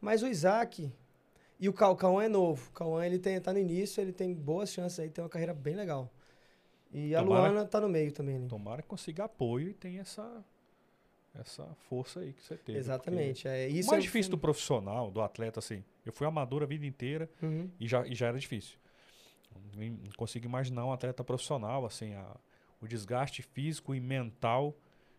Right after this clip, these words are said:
Speaker 2: de você ter que todo dia fazer a mesma coisa, enfrentar, é, assim, uma dúvida absurda de que, assim, você tá investindo tudo da sua vida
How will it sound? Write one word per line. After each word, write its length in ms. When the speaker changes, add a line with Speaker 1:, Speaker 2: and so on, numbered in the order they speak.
Speaker 2:
de 100
você 280
ter 160
que 140
todo 280
dia 200
fazer 240
a 60
mesma 340
coisa, 440
enfrentar, 920
é, 100
assim, 360
uma 200
dúvida 360
absurda 600
de 80
que, 100
assim, 300
você 140
tá 140
investindo 520
tudo 280
da 140
sua 180
vida 320